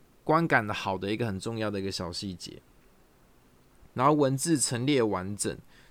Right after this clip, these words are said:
这个也很重要，就是我刚刚讲的那类似通告单，有没有一句通告单？呃，工作内容是什么？呃，厂商大概是怎么样厂商？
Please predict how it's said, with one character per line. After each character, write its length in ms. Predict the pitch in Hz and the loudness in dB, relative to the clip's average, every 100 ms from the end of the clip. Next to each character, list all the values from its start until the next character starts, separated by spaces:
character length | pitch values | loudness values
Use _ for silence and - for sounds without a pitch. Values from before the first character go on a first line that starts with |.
| - | 0
这 140 | 160 | 2
个 60 | 156 | 6
也 140 | 139 | 4
很 160 | 110 98 | 2 0
重 240 | 123 110 | -2 0
要， 220 | 107 98 | 0 0
就 100 | 120 | -2
是 240 | 110 117 107 | -6 -2 -2
我 120 | 98 | -2
刚 180 | 117 120 | -2 -2
刚 80 | |
讲 180 | 113 95 | -4 -4
的 60 | 92 | -6
那 180 | 107 113 | -6 -4
类 180 | 117 113 | -4 -4
似 260 | 117 107 - - - | -2 -4 -6 -16 -8
通 200 | - 143 | -2 -2
告 240 | 143 160 123 | 4 6 6
单， 360 | - 120 120 - _ _ _ _ _ | 4 4 2 -10 _ _ _ _ _
有 80 | 104 | -10
没 120 | 113 | -6
有 80 | 113 | -4
一 20 | |
句 140 | 120 135 | -4 -4
通 240 | 135 127 | -4 0
告 200 | 135 131 | 4 4
单？ 300 | 113 117 110 - - - - - _ _ _ | 4 0 0 -8 -20 -20 -20 -20 _ _ _
呃， 160 | 110 110 | -6 -2
工 240 | 165 190 | 0 4
作 140 | 214 | 4
内 160 | 208 208 | 4 4
容 100 | 156 | 4
是 140 | 160 | 2
什 140 | 156 123 | 0 0
么？ 280 | 104 87 - - - - | 0 -4 -8 -18 -20 -14
呃， 200 | - 107 | -6 -4
厂 220 | 95 104 101 | -4 -6 -2
商 320 | 143 151 147 - | 0 0 0 6
大 160 | 165 | 6
概 180 | 151 160 | 8 4
是 300 | 147 160 143 | 4 4 2
怎 160 | 113 104 | 2 -2
么 80 | |
样 160 | 127 131 | 0 0
厂 180 | 104 92 | -4 -6
商？ 300 | - 127 | -2 -2